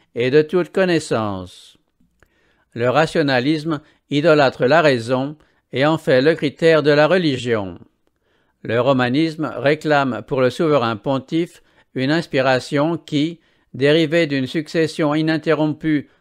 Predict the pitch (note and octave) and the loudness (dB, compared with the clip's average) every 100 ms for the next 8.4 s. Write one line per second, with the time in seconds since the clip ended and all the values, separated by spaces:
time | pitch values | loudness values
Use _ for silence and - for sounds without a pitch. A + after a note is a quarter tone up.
0 | _ B2+ D3+ E3 D3 E3 C3 C#3 B2+ E3 | _ 0 0 2 0 0 0 0 0 -2
1 | D#3 A2 - D3 C#3 D3 - D#3 - _ | -2 -4 -2 0 2 0 -4 -12 -12 _
2 | _ _ - D#3+ D#3 - - F3 E3+ E3 | _ _ 0 2 2 -2 -6 -2 0 0
3 | C#3 D3 B2 D3+ D#3+ - D3+ D3+ C#3+ C#3+ | 2 0 0 -4 -6 -2 2 2 2 0
4 | C3 - D#3 D#3 C#3 D#3+ D3+ - C#3+ F3 | -2 -4 -2 0 2 0 -2 -4 -12 -6
5 | C#3 A#2+ - D3 D3+ D#3+ _ _ - - | -2 -2 -2 -4 -4 -6 _ _ -10 -2
6 | E3+ E3 E3+ E3 C#3 - D3+ C#3 F#3 E3+ | 0 2 0 0 -2 0 -2 0 -2 -2
7 | C3 C#3 D3 F#3 D#3+ F3+ G3+ G3 F#3 C3+ | -2 0 0 0 -2 -2 -2 -2 -2 -2
8 | A2+ G2+ - | -2 -8 -16